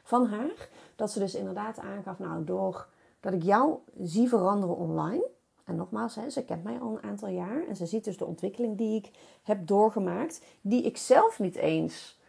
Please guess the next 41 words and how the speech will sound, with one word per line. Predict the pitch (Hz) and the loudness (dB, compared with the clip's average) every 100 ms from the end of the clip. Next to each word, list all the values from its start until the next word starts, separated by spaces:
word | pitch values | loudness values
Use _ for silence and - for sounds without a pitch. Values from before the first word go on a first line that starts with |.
| _ _ _ | _ _ _
eh, | - 175 | -8 4
waar | 202 | 4
ik | 202 | 6
zelf | 269 370 | 4 4
niet | 311 - | 4 2
eens | 170 | -2
bewust | - 151 190 - - | -2 -2 -2 -4 -16
van | - 233 240 | 0 4 6
was, | 208 508 - | 4 0 -4
zeg | - 262 247 | -10 -10 -6
maar. | 214 285 453 | -4 -4 0
Ja, | 208 - | 0 0
ik, | 180 - | -8 -10
ja, | 170 165 | -10 -10
ik | 175 | -8
weet | 180 180 | -6 -6
dat | 180 | -8
ik | 175 185 | -10 -8
me | 185 | -8
ontwikkel, | 180 170 180 175 175 | -4 -4 -4 -4 -4
maar | 175 170 - | -6 -10 -8
ja, | 175 | -8
dat | 170 | -4
doe | 180 180 | -4 -4
ik | 185 | -2
al | |
jaren. | 180 175 175 180 180 | -2 0 -2 -4 -4
Maar | 175 - - - | -6 -10 -20 -16
het | 202 - | -14 2
feit | 240 247 | 2 4
dat | 233 - | -2 -4
zij | 226 214 202 196 - _ - | -2 0 0 -4 -16 _ 0
in | 226 | 2
mijn | 214 220 | 2 2
online | 233 220 190 | 2 2 -2
zichtbaarheid | 175 311 - 220 185 175 | -2 -4 -2 -4 -2 -4
zag | - 247 233 - - _ _ | -2 -2 -2 -6 -18 _ _
dat | 202 190 | -8 -6
ik | 247 | -6
veranderd | - 180 175 226 349 359 | -2 -2 0 0 0 -2
ben, | 220 202 | -2 0